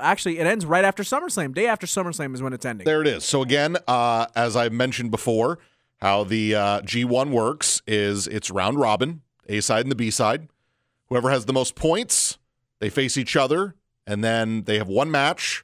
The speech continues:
Speaker 2: and then you are the G one champion.
Speaker 1: Yeah, it's very similar to the actual setup of the World Cup.
Speaker 2: And if there's any tiebreakers, it's head-to-head. Very simple. I really wish W W E would, like, copy this immediately.
Speaker 1: Yes.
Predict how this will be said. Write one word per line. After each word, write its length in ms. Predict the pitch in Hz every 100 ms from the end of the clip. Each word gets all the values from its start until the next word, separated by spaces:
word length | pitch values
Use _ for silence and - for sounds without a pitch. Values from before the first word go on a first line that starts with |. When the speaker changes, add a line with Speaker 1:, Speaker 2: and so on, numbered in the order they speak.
| _ _ _
Speaker 2:
and 200 | 98 101
then 160 | 104 104
you 200 | 107 110
are 160 | 107 107
the 60 |
G 180 | 98 107
one 220 | 107 113
champion. 460 | - 160 - 78 -
Speaker 1:
Yeah, 140 | 220 156
it's 140 | 139
very 180 | 170 180
similar 280 | - 185 160
to 140 | 170
the 120 | 151 151
actual 320 | 143 - 135
setup 300 | - 139 131
of 80 | 123
the 80 |
World 240 | 123 127 123
Cup. 240 | 254 - _ _ - _ _ 127
Speaker 2:
And 180 | 135
if 140 | 131 -
there's 240 | 131 113
any 180 | 135 127
tiebreakers, 800 | 147 185 160 139 131 139 139 - -
it's 340 | 120 - -
head-to-head. 460 | 113 101 101 71 - _ _ _ _ _ _ -
Very 340 | 110 196 202
simple. 540 | 185 165 160 156 156 -
I 60 | 131
really 260 | 139 147
wish 400 | 135 139 - - -
W 180 | 131 127
W 280 | 120 123
E 200 | 123 120 107 _ -
would, 260 | 120 92
like, 200 | 110 107 - _
copy 280 | - 107 101
this 300 | 85 82 -
immediately. 640 | - 101 98 90 78 160 - -
Speaker 1:
Yes. 320 | 127 -